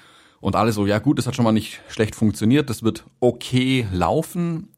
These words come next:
ähm, aber die Frage ist ja dann, bauen sie,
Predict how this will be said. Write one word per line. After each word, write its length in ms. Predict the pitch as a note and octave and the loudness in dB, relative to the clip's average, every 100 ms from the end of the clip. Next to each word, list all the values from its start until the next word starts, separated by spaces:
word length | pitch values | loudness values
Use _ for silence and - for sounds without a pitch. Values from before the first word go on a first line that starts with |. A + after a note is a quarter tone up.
| - | -8
ähm, 580 | F#2 F#2+ F#2+ G2 G2 F#2 _ _ - | -2 -2 -2 -2 -4 -8 _ _ -2
aber 720 | F2+ F#2+ F#2+ F#2 F2+ F2+ - _ _ _ | 0 0 0 0 0 -4 -10 _ _ _
die 60 | G#2+ | -8
Frage 260 | F#2+ G#2 B2 | 0 0 0
ist 80 | A2+ | -2
ja 40 | |
dann, 320 | A2 G#2+ A2 A2 - | 0 0 0 -4 -4
bauen 240 | F#2 A2 | 0 0
sie, 360 | F#2+ F#2+ F2+ | 0 0 -2